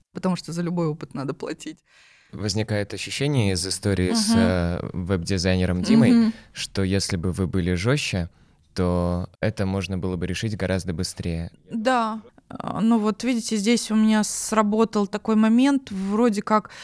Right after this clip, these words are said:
Speaker 1: вот когда бизнес мой, я вроде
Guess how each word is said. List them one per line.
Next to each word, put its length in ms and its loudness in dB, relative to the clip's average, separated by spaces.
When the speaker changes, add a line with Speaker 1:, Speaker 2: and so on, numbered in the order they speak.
Speaker 1:
вот 200 -4
когда 560 4
бизнес 580 0
мой, 420 0
я 280 0
вроде 560 0